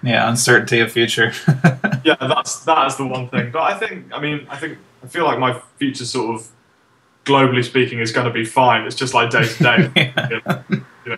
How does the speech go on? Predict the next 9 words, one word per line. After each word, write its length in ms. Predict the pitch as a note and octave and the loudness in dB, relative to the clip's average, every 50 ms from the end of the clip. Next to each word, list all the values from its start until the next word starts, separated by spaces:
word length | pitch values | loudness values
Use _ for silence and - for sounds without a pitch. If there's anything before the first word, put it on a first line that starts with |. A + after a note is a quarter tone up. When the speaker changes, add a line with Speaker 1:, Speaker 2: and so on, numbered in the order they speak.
| _ - B2 | _ -4 -4
Speaker 2:
nerve-wracking. 840 | B2 B2 - - E3 E3+ - - - - - F#3 F#3 F#3 F#3 - - | -2 -2 -2 -2 -4 -4 -4 -4 -8 -2 0 0 0 0 -2 -4 -12
<laughs> 40 | - - - - - _ - | -14 -16 -16 -16 -18 _ -14
So, 140 | - - C#3+ C#3 - F#3+ - - - - - - - B2+ - - - - | -6 -4 -4 -2 0 0 -2 -2 -2 -12 -16 -16 -16 -14 -16 -16 -16 -10
yeah, 220 | B3+ F4 - - - _ _ _ _ _ - | -6 -6 -6 -6 -8 _ _ _ _ _ -16
so, 280 | D#3+ D3+ D3+ D3+ D3+ - _ _ _ _ - | -14 -14 -12 -14 -16 -18 _ _ _ _ -14
yeah, 240 | D#3+ F#3 F3+ E3 - - _ | -10 -10 -10 -10 -12 -16 _
it's 80 | _ - | _ -14
all 120 | D3+ C#3+ C3+ | -14 -12 -12
good. 160 | D3+ D#3+ | -14 -16